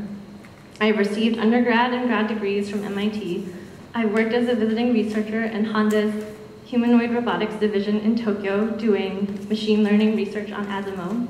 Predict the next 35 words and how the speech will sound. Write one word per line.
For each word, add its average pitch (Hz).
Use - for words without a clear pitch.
And 226
I'm 247
not 285
saying 254
these 247
things 208
because 208
I 233
feel 233
like 190
they 196
make 180
me 196
a 180
better 175
programmer. 214
I'm 208
saying 202
these 202
things 185
because 175
I 175
feel 180
like 160
if 196
a, 175
um, 120
straight, -
white, 196
cis 214
man 185
had 185
all 196
of 202
these 214